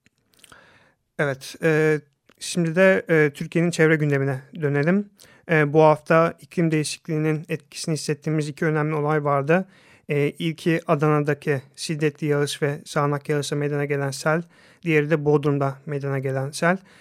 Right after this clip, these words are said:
E, her iki ilde de meydana ge-, hem Muğla, Bodrum'da hem de Adana'da meydana gelen sellerde, e, çok sayıda evi ve iş yerini su bastı. Pek çok araç ve binada zarar gördü. E, özellikle Bodrum'da araçların birbirine, e, su-, e, suya kapılarak birbiri ardına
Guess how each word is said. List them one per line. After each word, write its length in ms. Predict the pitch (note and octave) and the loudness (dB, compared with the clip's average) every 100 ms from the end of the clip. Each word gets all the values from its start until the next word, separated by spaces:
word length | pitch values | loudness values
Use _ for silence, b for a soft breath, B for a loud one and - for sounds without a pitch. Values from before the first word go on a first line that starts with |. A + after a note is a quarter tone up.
| B B | B B
E, 60 | D#3+ D3 | 0 2
her 140 | D#3+ | 2
iki 220 | D#3+ - | 2 0
ilde 240 | E3 D#3 D3+ | -4 -2 0
de 100 | D3+ | 0
meydana 420 | E3 E3 D#3 C#3+ | 0 -2 -2 -4
ge-, 180 | C#3+ D#3+ - E3+ | -6 -10 -12 -12
hem 180 | F3 E3 | -4 0
Muğla, 380 | D#3+ D#3+ D3+ C#3+ | 2 4 2 2
Bodrum'da 400 | C#3+ C#3 D3 D#3+ | -2 -2 -2 -2
hem 200 | D3+ D3 | 0 -2
de 60 | |
Adana'da 440 | D3 D3 C#3+ C3+ C3+ | 0 0 0 -2 -6
meydana 360 | E3+ D3 C#3+ C#3 | -4 -2 -2 -2
gelen 240 | C#3 C#3 | -2 -4
sellerde, 640 | C#3 D#3 D3 C#3 D3 G3 B B B B | -4 -2 -2 0 0 0 B B B B
e, 160 | - D#3 | 0 0
çok 200 | E3+ F3 | 0 -2
sayıda 240 | F3 D#3 | -2 -2
evi 260 | E3 D#3+ D3+ | 0 -2 0
ve 200 | D3+ D3+ | 0 0
iş 220 | - - | -6 -6
yerini 220 | D#3 C3+ C3+ | -2 -2 -4
su 180 | F#3+ | -2
bastı. 480 | E3+ D#3+ - E3+ F3+ b b b | 0 0 0 0 0 b b b
Pek 160 | - E3+ | -6 -6
çok 180 | D#3 - | -6 -2
araç 360 | D3 D3 - | -2 -2 -4
ve 100 | D3 | -4
binada 320 | D3 D3 C#3 | -2 -2 -2
zarar 300 | D#3 C#3+ C#3+ | 0 0 0
gördü. 460 | C3+ C#3 C3+ C#3+ F3 B B B | 0 -2 0 2 0 B B B
E, 60 | E3+ | 0
özellikle 720 | D3 E3+ D#3 D#3 D3+ D#3+ D3 | 2 4 4 4 2 -2 2
Bodrum'da 600 | D#3 D3+ D3 D3 E3 E3+ - | 2 2 0 2 4 2 -2
araçların 840 | - D#3+ D3+ - D#3+ D3+ D#3 D#3 D3+ | 0 2 2 0 0 0 0 -4 -2
birbirine, 580 | D3 C#3+ D3+ D3+ D3+ - | -2 -2 -2 0 0 -2
e, 340 | D#3+ D3+ C#3+ C#3+ | -4 -2 -2 -4
su-, 280 | C#3 - F3 | -6 -10 -6
e, 300 | D#3+ D3 D#3 | -4 -4 -8
suya 320 | - D#3 D3+ | -2 0 0
kapılarak 520 | D#3 D3+ D3 D3+ - | 0 0 0 0 -2
birbiri 360 | D#3+ D3 D3+ E3 | -6 -2 -2 0
ardına 480 | D3 C3+ C#3+ E3+ | 0 0 0 0